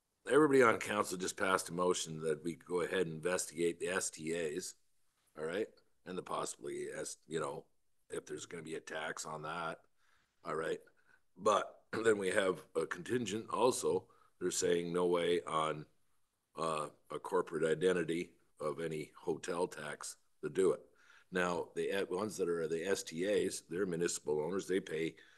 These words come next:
taxes on their property more so than probably per square footage than somebody as, as a corporate identity. So how would that be fair if I was a short-term accommodation and you're gonna hammer me and you're gonna make me licensed, but you're not gonna hit,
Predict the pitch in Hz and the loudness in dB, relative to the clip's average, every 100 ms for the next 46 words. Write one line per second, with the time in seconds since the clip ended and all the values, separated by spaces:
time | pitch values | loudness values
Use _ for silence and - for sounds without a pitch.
0 | _ - 85 85 - 82 80 73 80 104 | _ -2 0 0 -4 -6 -4 -4 -2 -2
1 | 85 73 76 - 80 95 - - - - | -2 -4 -4 -6 -8 -8 -10 -20 -14 2
2 | 90 117 113 76 80 78 78 73 85 80 | 8 8 8 4 4 2 -2 -4 -4 0
3 | 78 73 - _ - - 95 76 - 82 | 0 0 -6 _ -20 -2 0 2 0 2
4 | 73 - 98 82 92 - _ _ 78 80 | 2 0 0 2 0 -8 _ _ -4 -2
5 | 76 95 85 80 76 80 80 73 - 87 | -2 -2 -2 -2 0 0 -2 -2 2 2
6 | 73 71 110 123 95 78 71 69 76 71 | 0 0 6 6 6 -2 -2 -2 -2 -2
7 | 71 - - - - - - 92 113 135 | -8 -10 -12 -20 -20 -10 -6 0 4 6
8 | 135 95 107 101 92 87 - 123 110 82 | 6 6 2 2 -2 -4 0 8 10 8
9 | 82 - _ _ _ 82 104 107 113 104 | 4 -4 _ _ _ -10 2 6 8 6
10 | 85 82 78 78 - 110 - - 104 90 | 4 0 -2 -4 2 2 2 -2 -2 -2
11 | - 104 92 87 113 117 82 78 _ - | -4 -4 -2 4 4 4 2 -6 _ -20
12 | - - - 82 104 110 95 82 120 107 | -20 -20 -14 -4 -2 0 0 0 2 2
13 | 87 95 110 98 87 98 87 95 104 98 | 2 2 4 4 0 -2 0 2 2 2
14 | 117 110 78 80 - 73 - 76 78 98 | 2 2 2 0 -4 -10 -6 -6 0 0
15 | 101 92 90 85 78 107 98 - | 2 0 -2 -4 -2 0 0 -2